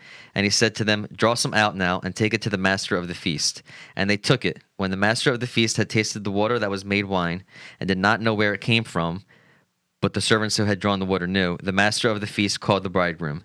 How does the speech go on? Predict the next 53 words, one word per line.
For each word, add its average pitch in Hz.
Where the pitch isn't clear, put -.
And 98
he 104
said 101
to 107
him, 95
"Every 113
man 110
at 98
the 101
beginning 98
sets -
out 95
the -
good 90
wine, 82
and 95
when 92
the 90
guests 101
have 101
well 101
drunk, 95
then 95
the 98
inferior. 82
You 107
have 113
kept -
the 101
good 101
wine 98
until 95
now." 80
This 110
beginning 117
of 117
signs 101
Jesus 104
did 101
in 98
Cana 101
of 104
Galilee 87
and 92
manifested 95
his 92
glory, 78
and 90
his 95
disciples 95
believed 87
in 80
him. -